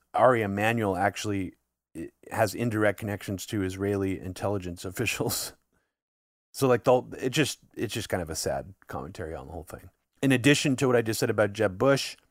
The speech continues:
in the Florida-centric nine eleven anniversary episodes we did, I go into detail about Jeb Bush potentially being involved in the nine eleven and anthrax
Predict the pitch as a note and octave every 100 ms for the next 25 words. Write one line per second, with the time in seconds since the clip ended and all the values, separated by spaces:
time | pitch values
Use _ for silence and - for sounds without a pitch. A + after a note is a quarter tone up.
0 | _ - A#2+ A2+ - A#2+ A2 A2 G#2 G2
1 | F#2+ _ _ _ _ - - B2 - G#2+
2 | - A2+ E2+ A2 G#2+ G2+ G#2 F#2 G2+ G2
3 | C3+ - G#2+ G2 G#2 G#2 G2 G2 G2+ F#2+
4 | F#2+ G2+ G2+ F#2 G#2 G2+ A2 G2 F#2 F2+
5 | G2 G#2+ F#2+ G#2 G#2 - _ _ _ _
6 | - G2+ G#2+ - G#2 F#2+ - _ _ A2+
7 | A2+ A2 G2 G#2+ G#2+ G2+ G2 G2+ G#2+ G2+
8 | G2+ G2+ F#2+ - A2 B2 C3+ C3 A2 A2+
9 | A2+ A2 G#2+ - -